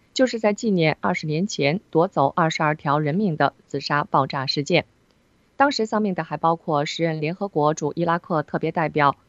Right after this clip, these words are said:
迪麦洛。根据独立研究机构人道成果会整的援助工作者安全数据库，今年除了世界冲突地区有六十二人死亡之外，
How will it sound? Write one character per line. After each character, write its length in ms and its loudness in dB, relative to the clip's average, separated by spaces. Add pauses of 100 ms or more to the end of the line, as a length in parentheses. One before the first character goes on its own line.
(420)
迪 80 2
麦 180 4
洛。 240 4 (840)
根 140 2
据 120 -4
独 100 4
立 100 0
研 160 2
究 160 0
机 200 -4
构 260 2
人 200 0
道 180 2
成 260 -4
果 200 4
会 220 -2
整 200 -4
的 180 0
援 160 -2
助 240 -2
工 260 -4
作 200 2
者 320 -2
安 180 0
全 200 -4
数 140 -4
据 140 -2
库， 260 2 (380)
今 160 -2
年 220 4
除 160 0
了 100 2
世 140 -4
界 180 2
冲 220 -2
突 120 -2
地 160 -2
区 360 0
有 260 4
六 160 2
十 120 0
二 160 4
人 200 0
死 160 -6
亡 160 2
之 140 0
外， 160 4